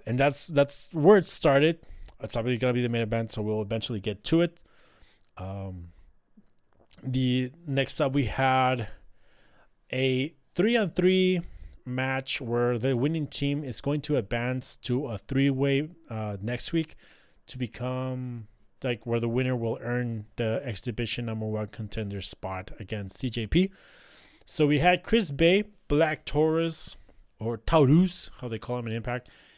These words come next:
and Ace Austin defeat Trey Miguel, Willie Mack, and Josh Alexander.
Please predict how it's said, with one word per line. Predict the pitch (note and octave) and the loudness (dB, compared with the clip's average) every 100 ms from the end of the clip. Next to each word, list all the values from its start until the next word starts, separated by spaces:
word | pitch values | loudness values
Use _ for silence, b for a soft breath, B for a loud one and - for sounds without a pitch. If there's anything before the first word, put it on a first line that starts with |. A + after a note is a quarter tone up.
| b - | b -8
and | C3+ C3+ | -8 -6
Ace | C#3+ C#3+ D3 | -4 -2 -2
Austin | C#3 - C3+ | -2 -4 -4
defeat | C3 - C3+ C3 | -4 -2 -4 -2
Trey | - C#3 | -2 -2
Miguel, | B2+ A2 A#2 B2 | -2 -2 0 0
Willie | A#2+ B2+ A#2+ | 0 0 0
Mack, | A2 A2 A2 - | -2 -2 -4 -6
and | G#2 G2 | -6 -2
Josh | B2 A2+ - | 0 0 -2
Alexander. | A#2 G2+ - A2 G#2 A#2 A#2+ | -4 -4 -4 -4 -4 -2 -2